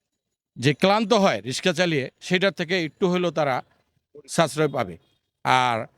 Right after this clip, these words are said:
আমাদের এই প-, এই, এই ইয়াটা অব্যাহত থাকবে, সবসময় দিব। যত গরম হবে, তত আমরা রাস্তায় থাকব এবং তাদের পাশে থাকব, তাদেরকে যতটুকু পারি,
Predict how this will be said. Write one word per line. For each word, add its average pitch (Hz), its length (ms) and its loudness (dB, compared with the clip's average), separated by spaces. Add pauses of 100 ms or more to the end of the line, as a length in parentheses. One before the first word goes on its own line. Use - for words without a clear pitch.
(380)
আমাদের 190 460 4
এই 202 120 2
প-, 196 200 -6
এই, 165 200 -2
এই 170 460 -2 (520)
ইয়াটা 165 300 0
অব্যাহত 175 460 0
থাকবে, 190 320 -4
সবসময় 214 460 0
দিব। 214 300 2 (560)
যত 190 300 2
গরম 220 460 2
হবে, 202 220 0
তত 233 440 -2 (380)
আমরা 175 200 0
রাস্তায় 175 300 0
থাকব 175 380 0 (380)
এবং 170 280 2
তাদের 165 560 0 (640)
পাশে 180 260 2
থাকব, 208 480 0
তাদেরকে 180 440 -2
যতটুকু 247 500 0
পারি, 202 300 0